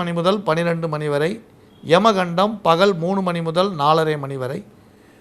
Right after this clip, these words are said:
வார சூளை மேற்கு, பரிகாரம் வெள்ளம். நல்ல நேரம் காலை ஆறு மணி முதல் ஒன்பது மணி வரை, பகல்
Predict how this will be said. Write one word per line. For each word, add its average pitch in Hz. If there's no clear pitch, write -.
வார 220
சூளை 175
மேற்கு, 185
பரிகாரம் 180
வெள்ளம். 135
நல்ல 208
நேரம் 160
காலை 190
ஆறு 196
மணி 185
முதல் 180
ஒன்பது 180
மணி 156
வரை, 151
பகல் 190